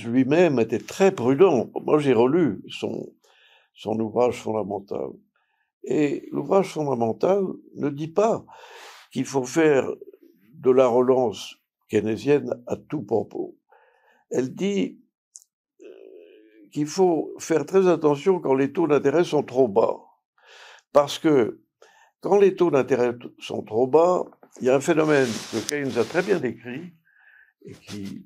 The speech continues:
est malheureusement vérifié par les, les données existantes. C'est celui de la trappe à liquidité. Il dit, si vous êtes un, si vous êtes un épargnant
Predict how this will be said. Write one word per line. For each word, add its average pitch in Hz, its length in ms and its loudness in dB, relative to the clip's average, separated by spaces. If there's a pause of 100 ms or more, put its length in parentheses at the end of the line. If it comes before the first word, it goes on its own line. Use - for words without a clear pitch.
est - 140 -14
malheureusement 110 880 -6
vérifié 117 480 -8
par 104 300 -6
les, 104 420 -12 (580)
les 120 160 -10
données 120 360 -8
existantes. 101 760 -14 (480)
C'est - 160 -10
celui 165 460 -6
de 127 80 -8
la 120 160 -4
trappe 160 280 -2
à 123 60 -2
liquidité. 107 640 -12 (880)
Il 196 140 -8
dit, 165 360 -4 (840)
si - 180 -2
vous 180 220 2
êtes 208 220 2
un, 117 280 0 (2000)
si - 140 -10
vous 135 140 -6
êtes 165 160 4
un 123 100 4
épargnant 117 580 -2